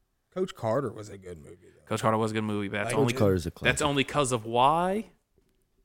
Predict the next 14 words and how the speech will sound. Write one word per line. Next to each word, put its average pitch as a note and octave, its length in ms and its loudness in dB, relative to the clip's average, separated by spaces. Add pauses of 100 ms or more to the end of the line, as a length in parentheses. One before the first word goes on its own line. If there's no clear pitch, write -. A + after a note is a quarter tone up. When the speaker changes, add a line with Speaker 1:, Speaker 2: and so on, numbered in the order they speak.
(640)
Speaker 1:
I C3 60 -12
mean, A2+ 260 -10
everybody G2+ 420 -10
knows G2+ 280 -16
why. G#2+ 340 -12 (560)
Speaker 2:
I - 60 -12
want D#3 180 -10
you, - 60 -10
I C#3 60 -8
wanna C3+ 140 -8
hear A2+ 100 -12
you F2 60 -16
say - 160 -16
it. - 200 -20